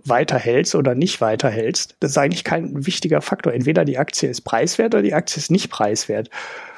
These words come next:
Der Mensch handelt trotzdem völlig unterschiedlich.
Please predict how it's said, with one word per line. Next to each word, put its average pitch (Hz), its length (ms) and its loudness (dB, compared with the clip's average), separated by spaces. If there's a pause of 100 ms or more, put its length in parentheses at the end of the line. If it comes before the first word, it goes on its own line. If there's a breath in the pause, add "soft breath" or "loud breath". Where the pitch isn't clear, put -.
(920 loud breath)
Der 151 180 4
Mensch 165 280 2
handelt 185 260 0
trotzdem 180 340 0
völlig 123 300 -4
unterschiedlich. 123 800 -8